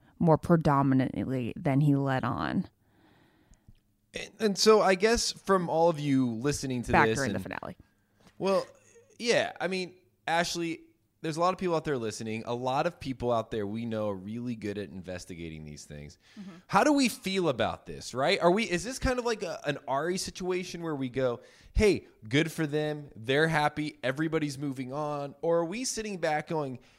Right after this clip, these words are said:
Speaker 2: "There was some, like, weird stuff going on. I don't think as viewers we've been able to see the whole picture. There's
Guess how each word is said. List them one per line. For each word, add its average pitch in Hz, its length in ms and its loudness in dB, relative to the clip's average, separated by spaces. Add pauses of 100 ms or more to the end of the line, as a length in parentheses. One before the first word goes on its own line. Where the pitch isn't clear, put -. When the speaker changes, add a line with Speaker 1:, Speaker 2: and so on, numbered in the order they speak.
(140)
Speaker 2:
"There 214 180 6
was 392 220 2
some, 392 240 -4
like, 392 380 -6
weird 220 460 -2
stuff - 380 2
going 135 300 2
on. 117 500 -4 (380)
I 180 140 8
don't 233 180 4
think 190 240 2
as 143 100 6
viewers 160 460 8
we've 143 120 2
been 147 140 6
able 143 80 2
to 127 100 2
see 151 200 0
the 143 100 4
whole 131 160 4
picture. 104 720 6 (220)
There's 180 180 8